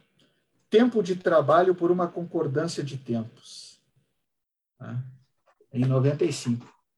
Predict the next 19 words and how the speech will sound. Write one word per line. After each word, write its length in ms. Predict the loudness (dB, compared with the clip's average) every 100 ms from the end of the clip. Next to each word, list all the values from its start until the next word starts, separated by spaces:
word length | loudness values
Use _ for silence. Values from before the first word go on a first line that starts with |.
| _ 0
Né? 160 | 0 2
Então, 180 | 2 2
não 140 | 4
é 100 | 4
à 40 | 4
toa 320 | 6 8 8
daí 340 | 6 2 2
que, 280 | 0 0 -2
que 160 | -4 -2
o 160 | 2
Alan 180 | 2 0
Supiot 420 | -4 -4 0 0
foi 140 | -2 -6
o 60 |
meu 160 | -6 -6
paradigma, 680 | -4 -2 -2 -2 -4 -2 -2
né? 260 | -4 -10 -18 _
Com 380 | -6 -2 -2 -4
essa, 440 | -6 -6 -4 -4